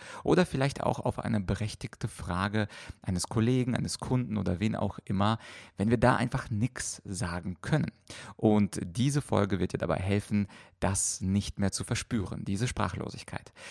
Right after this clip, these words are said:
Was kannst du also aus dieser Folge mitnehmen? Erstens, ich möchte dir kurz erklären, warum, äh, viele Menschen eben nicht schlagfertig sind.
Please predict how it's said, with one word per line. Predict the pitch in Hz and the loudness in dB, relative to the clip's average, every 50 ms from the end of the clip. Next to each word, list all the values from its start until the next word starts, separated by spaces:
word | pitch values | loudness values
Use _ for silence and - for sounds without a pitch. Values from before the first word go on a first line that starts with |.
| - - - | -16 -6 -2
Was | - 104 - | -2 2 4
kannst | - 151 160 - | 4 4 6 4
du | - - | 4 4
also | - 135 131 113 | 4 4 6 4
aus | 104 107 - | 4 4 2
dieser | - 123 123 135 120 | 0 2 2 2 4
Folge | - 110 107 95 98 | 4 4 4 4 4
mitnehmen? | 98 120 - - 165 160 165 170 180 - - | 4 4 4 4 4 4 4 4 2 0 -2
Erstens, | - 110 107 120 127 - - - 160 180 190 185 | 0 0 2 2 2 0 0 0 0 2 0 0
ich | - 127 - | -2 0 2
möchte | 117 107 104 - 104 | 2 2 2 2 0
dir | 98 98 92 - - - | 0 0 0 0 -2 -4
kurz | - - 135 - | -2 -2 0 0
erklären, | 131 110 - - 110 110 110 110 110 110 107 - - - - - - | -2 -4 -2 0 2 2 4 4 4 2 2 0 -4 -12 -16 -8 -6
warum, | - 95 95 107 101 95 113 127 139 147 - - - | 0 4 6 6 6 6 4 4 4 2 2 0 -2
äh, | - 101 98 95 92 90 | 0 2 2 2 2 0
viele | - - - - 143 160 165 147 | -4 -4 -4 -2 0 0 2 2
Menschen | 123 120 113 113 101 - - 104 | 2 2 2 2 0 0 -2 0
eben | - - 92 90 90 90 95 | 0 0 0 0 2 2 2
nicht | 107 123 - - - - - | 2 0 0 -4 -10 -12 -10
schlagfertig | - - - 95 104 - - 160 156 160 151 - | -6 -2 -2 -2 -2 0 -2 -2 0 0 -2 -2
sind. | - 180 190 208 214 | 0 0 2 0 0